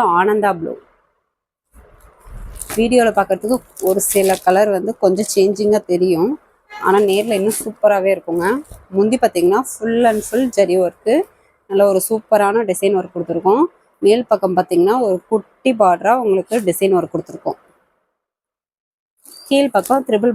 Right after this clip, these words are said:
பார்டர் டிசைன்லயே ஜரி ஒர்க் கொடுத்துருக்கோம். பிளவுஸ் சேம் கலர்லயே உங்களுக்கு பிளைன் பிளவுஸ்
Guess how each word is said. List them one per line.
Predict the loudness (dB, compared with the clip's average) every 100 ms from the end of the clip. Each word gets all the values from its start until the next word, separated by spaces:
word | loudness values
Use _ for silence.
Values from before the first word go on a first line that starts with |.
| 2
பார்டர் | 2 -2 -4
டிசைன்லயே | 0 2 2 0 0
ஜரி | 0 2 0
ஒர்க் | -4
கொடுத்துருக்கோம். | -12 -14 -14 -14 _ _ _ _ _ -20 -10 0
பிளவுஸ் | 2 2 -2 -2 -2 -2 _ _ -10 -4
சேம் | 0 0 0 0
கலர்லயே | 0 0 0 -2 -2
உங்களுக்கு | -4 -6 -4 -4 -6 _ _ _ _ _ _ -4
பிளைன் | 0 0 0
பிளவுஸ் | 0 0